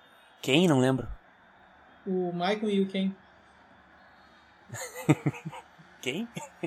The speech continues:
Speaker 2: <laughs> Não, porque o Maicon teve mu-, o, o Ken ficou muito tempo machucado. E o Maicon também não jogava todas as partidas, né?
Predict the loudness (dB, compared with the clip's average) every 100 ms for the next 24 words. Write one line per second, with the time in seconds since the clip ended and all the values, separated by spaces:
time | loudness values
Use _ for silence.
0 | -4 -6 -2 0 2 2 2 0 -4 -16
1 | -18 -6 2 2 2 0 0 2 0 0
2 | 0 0 -2 -4 -2 0 0 0 0 0
3 | 2 2 4 6 4 4 4 4 4 4
4 | 2 -2 -2 -2 -6 -4 -2 -4 -4 -4
5 | -2 -2 -4 -6 -4 -2 0 0 0 0
6 | -2 -4 -6 -6 -6 -4 -4 -4